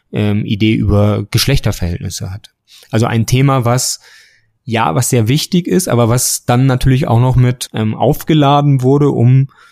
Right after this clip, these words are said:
eben hier gegen diesen Friedensprozess, ähm,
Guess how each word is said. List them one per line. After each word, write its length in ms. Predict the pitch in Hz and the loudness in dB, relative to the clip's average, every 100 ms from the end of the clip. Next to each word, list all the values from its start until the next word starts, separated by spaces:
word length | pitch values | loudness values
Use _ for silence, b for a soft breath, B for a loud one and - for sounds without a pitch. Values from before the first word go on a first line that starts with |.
| b - | b -2
eben 420 | 120 123 123 - | 2 2 2 -2
hier 440 | - 120 127 127 165 | -6 0 2 0 -2
gegen 380 | 127 117 120 | -2 -2 -2
diesen 300 | 113 110 113 | -4 -2 -4
Friedensprozess, 1080 | 110 - 127 120 - 98 - 92 - - - 240 | -4 -4 -2 -2 -4 -8 -8 -10 -10 -12 -14 -10
ähm, 540 | 95 90 92 98 104 | -8 -6 -8 -10 -16